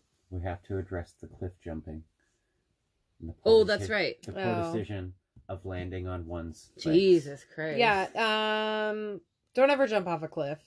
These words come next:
Speaker 3: first of all. But especially don't do it
Speaker 2: Feet
Speaker 3: feet first.
Speaker 2: first?
Speaker 1: If you do,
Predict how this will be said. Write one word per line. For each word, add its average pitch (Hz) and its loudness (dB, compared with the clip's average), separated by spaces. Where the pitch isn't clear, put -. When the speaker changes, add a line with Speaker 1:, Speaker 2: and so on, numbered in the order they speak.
Speaker 3:
first 180 0
of 151 -8
all. 139 -6
But 202 -2
especially 240 0
don't 185 2
do 185 2
it 185 6
Speaker 2:
Feet 196 4
Speaker 3:
feet 170 -2
first. 180 2
Speaker 2:
first? - -8
Speaker 1:
If - -12
you 131 -6
do, 87 -2